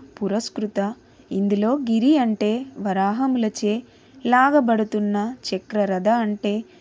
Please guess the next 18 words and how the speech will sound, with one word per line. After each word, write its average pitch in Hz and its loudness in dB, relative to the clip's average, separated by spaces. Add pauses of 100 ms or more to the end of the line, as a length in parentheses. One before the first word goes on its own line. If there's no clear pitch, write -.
(160)
చక్రములు 247 0
గల 214 2
రథాన్ని, 202 0 (440)
రథారు 247 4
అంటే 208 -2 (480)
ఎక్కిన 247 2
అని 226 0
అర్థం. 190 -2 (200)
దండనాద 208 0
పురస్కృత 214 -4
అంటే 208 -2 (640)
దండము 262 4 (160)
చేతి 214 2
యందు 220 0 (240)
ఎల్లప్పుడు 269 2
గల 214 0 (160)
వరాహిదేవి 214 0 (120)
చేత 208 -2